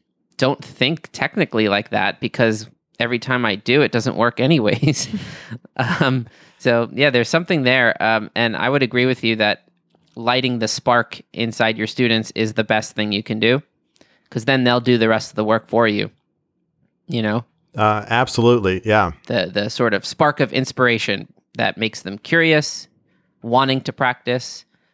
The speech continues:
Speaker 1: They bring you things, right? "Oh, I listened to this YouTube video," instead of how it normally goes where I give them a YouTube video to listen to ask them if they listened to it, and they're like, "Oh, oh, I forgot about that," you know?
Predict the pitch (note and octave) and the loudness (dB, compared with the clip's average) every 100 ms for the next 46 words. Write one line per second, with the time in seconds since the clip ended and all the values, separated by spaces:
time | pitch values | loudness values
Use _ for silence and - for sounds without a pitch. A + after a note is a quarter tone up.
0 | _ _ _ A#2 C3 C3+ A#2+ C3+ C3 B2 | _ _ _ -4 0 0 0 0 0 0
1 | B2 B2+ C3 - C3+ C3+ D3 D3+ - B2+ | 2 2 2 0 0 0 -4 -8 -4 0
2 | C3 C#3 _ D3 D#3 B2+ B2+ C3 C#3+ B2+ | 0 0 _ 0 2 2 0 0 -2 -2
3 | C3 A#2+ - C#3 - B2 A2 G#2+ G2+ G2+ | 0 -2 0 -2 0 -2 0 0 2 0
4 | A#2+ - _ - A2+ - C#3 B2 C3+ B2+ | 0 -6 _ -10 -8 -2 0 2 2 2
5 | - D3 F3+ C#3 A#2 A#2+ B2 A#2+ A#2+ A#2+ | 2 2 4 2 4 4 4 2 2 4
6 | - A#2+ B2 B2+ - _ _ D#3 F3 D#3 | 4 2 2 0 -6 _ _ 0 2 2
7 | C3 B2 A#2+ B2+ A2+ A#2+ A2+ G#2+ A#2 A2+ | 2 2 0 -2 0 2 2 0 -2 -2
8 | A2 A#2 G#2+ A#2 B2 - - B2 C3 - | -2 -6 -2 -2 -2 -6 -4 -4 -4 -4
9 | C3+ A#2+ - A#2 D3+ - B2 B2+ A#2 - | 0 0 0 0 0 0 -4 0 0 2
10 | A2+ G#2+ - A#2+ B2+ B2 A#2+ - - - | 0 0 0 2 4 4 2 -2 -8 0
11 | D3 D3 C3+ D3 C3 D3 D3 C3 B2+ A#2 | 4 4 2 2 4 4 4 2 2 4
12 | A#2+ B2+ A2 B2+ A#2+ A#2+ | 6 6 4 0 2 2